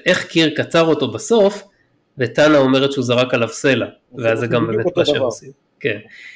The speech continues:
Speaker 1: אה, כמו כן, זה שהוא מנתק את הראש שלו, זה נראה כמו רפרנס לת'ייזיאנס מהפרק ש-,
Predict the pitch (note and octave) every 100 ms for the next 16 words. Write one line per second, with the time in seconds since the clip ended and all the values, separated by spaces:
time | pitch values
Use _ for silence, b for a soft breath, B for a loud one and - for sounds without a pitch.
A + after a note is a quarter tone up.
0 | B B - A#2+ A2+ A2 A2 A2+ C3 -
1 | C#3 E3+ F#3 F3+ C#3 D3+ F#3+ D3 C3+ C3+
2 | E3 - C3 E3 G3+ E3 A2+ A2+ D#3+ b
3 | b b - A#2 A#2 B2 C#3+ D#3 - C#3
4 | C3 B2 D3+ D3 C3+ C3 - B2 A2+ A#2
5 | - - D#3 D#3+ C3+ B2+ A2 G#2+ G#2+ -
6 | - - A#2 A2+ - C3 C3+ C3+ -